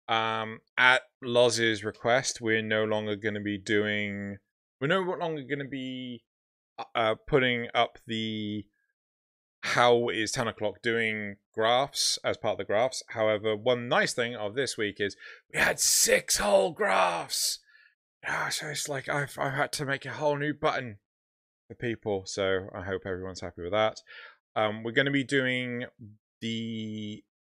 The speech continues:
six hundred, sorry, three hundred and sixty-fifth episode in five episodes' time, and when we do, we're gonna be doing it as a every frame a pause, where we're going to be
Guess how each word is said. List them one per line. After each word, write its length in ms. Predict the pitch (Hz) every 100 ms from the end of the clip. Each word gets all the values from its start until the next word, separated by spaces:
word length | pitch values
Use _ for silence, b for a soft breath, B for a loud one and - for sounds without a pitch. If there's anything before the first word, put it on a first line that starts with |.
| _ _ _ _ _
six 600 | - - - - - - -
hundred, 440 | - - 143 143 -
sorry, 180 | - 110
three 600 | - - 131 165 180 170 - -
hundred 240 | 139 139 127
and 100 | 117
sixty-fifth 800 | - 151 - 143 - 123 - -
episode 640 | 117 - 107 110 104 104 98 B B B B _
in 320 | 107 104 101 101
five 180 | 143
episodes' 520 | 120 - - 107 98 -
time, 420 | - 107 104 104
and 460 | - 107 107 101 - -
when 220 | 110 107
we 80 | 110
do, 260 | 101 104 101
we're 120 | 98
gonna 160 | 101 101
be 100 | 98
doing 340 | - 101 98 98
it 180 | - -
as 260 | 104 101 90
a 180 | 107 95
every 260 | 127 135 135
frame 400 | - 131 120 113
a 80 | 104
pause, 640 | - - 143 123 120 143 - b b b _
where 580 | 101 101 101 101 98 98 -
we're 300 | 101 104 101
going 360 | 104 101 101
to 100 | -
be 560 | 101 98 95 98 92